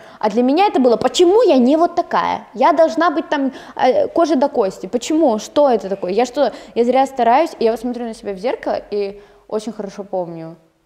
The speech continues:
Мама сидит там, у нас в Москве, э, получается,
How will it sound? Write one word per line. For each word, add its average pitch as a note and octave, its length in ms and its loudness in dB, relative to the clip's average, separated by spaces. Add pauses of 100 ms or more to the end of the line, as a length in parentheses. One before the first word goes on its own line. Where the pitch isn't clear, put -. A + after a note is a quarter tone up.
(120)
Мама G#3 260 -2
сидит F3+ 440 -14
там, D#3 120 -6 (120)
у F3+ 40 -10
нас F3+ 160 -10
в - 60 -20
Москве, E3+ 560 -8
э, D#3+ 360 -8 (240)
получается, E3+ 560 -8